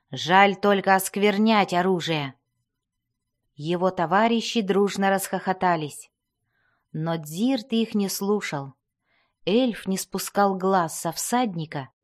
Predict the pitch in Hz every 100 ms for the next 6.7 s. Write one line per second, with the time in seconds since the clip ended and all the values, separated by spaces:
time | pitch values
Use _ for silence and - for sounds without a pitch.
0 | _ 151 165 170 160 233 247 - 247 233
1 | 226 220 208 214 226 233 - 233 220 180
2 | 143 - _ _ _ _ _ _ _ _
3 | - 208 208 - 196 170 175 160 - 190
4 | 220 - 247 233 - 214 214 208 190 190
5 | 196 196 185 175 - 196 220 - 240 233
6 | 220 220 226 208 175 156 139